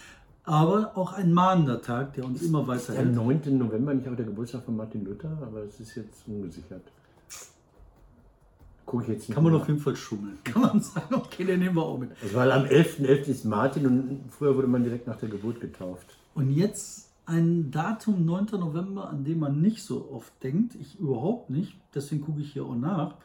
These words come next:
Speaker 1: das ist der neunte November neunundsechzig.
Speaker 2: Das war, äh, mehr Demokratie war.
Speaker 1: Nein.
Speaker 2: Ah, doch.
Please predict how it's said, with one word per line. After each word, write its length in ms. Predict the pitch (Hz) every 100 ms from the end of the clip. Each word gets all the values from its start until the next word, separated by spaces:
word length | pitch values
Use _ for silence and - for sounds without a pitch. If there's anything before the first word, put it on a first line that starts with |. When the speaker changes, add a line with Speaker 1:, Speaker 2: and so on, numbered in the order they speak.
| - - - -
Speaker 1:
das 140 | 143
ist 80 | -
der 80 | 147
neunte 400 | 139 165 240 233
November 400 | 190 170 185 185
neunundsechzig. 920 | 165 175 170 139 143 - - 131 - _ - - - -
Speaker 2:
Das 220 | - 104 123
war, 380 | 143 135 131
äh, 320 | 131 117 117 120
mehr 180 | 113 127
Demokratie 560 | 131 135 143 135 156 113
war. 260 | 95 90 87 - - -
Speaker 1:
Nein. 320 | 123 117 120 _ _ -
Speaker 2:
Ah, 720 | 165 143 - - - - - -
doch. 360 | 190 - -